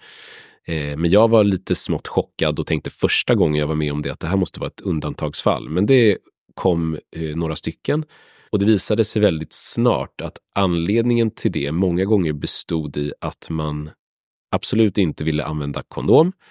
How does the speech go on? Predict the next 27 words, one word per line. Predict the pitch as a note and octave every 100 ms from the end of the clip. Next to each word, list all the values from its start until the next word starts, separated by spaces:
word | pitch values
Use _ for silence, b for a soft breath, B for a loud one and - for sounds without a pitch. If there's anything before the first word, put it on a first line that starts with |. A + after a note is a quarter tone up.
| B B B B B B -
För | F2
det |
tyckte | F2+ - -
man | D2
liksom | C#2 - C#2+
inte | C#2 - - - - _
av | E2 E2+
olika | D2+ E2
anledningar | D#2 C#2+ C#2+ C#2+
var | C#2+ C#2+
aktuellt. | - - C3 D#3+ - - _ -
Och | G#2 - - - -
sen | - G2+ G2
så | F#2 - F2+
hade | F2+ E2+
man | F2 F2+
aldrig | A2+ G2+ F2 G2+
provat | - G2+ G#2 -
preventivmedel | G#2 F#2+ G2 E2 D2 D2 C#2+ - _
och | E2 D2+
var | D#2+ - -
aldrig | G2+ D#2+ F2
intresserad | D#2+ E2 - D2+
av | D#2
att |
prova | - B2+ C#3
preventivmedel. | G#2+ E2 D2+ A#1+ G#1+ -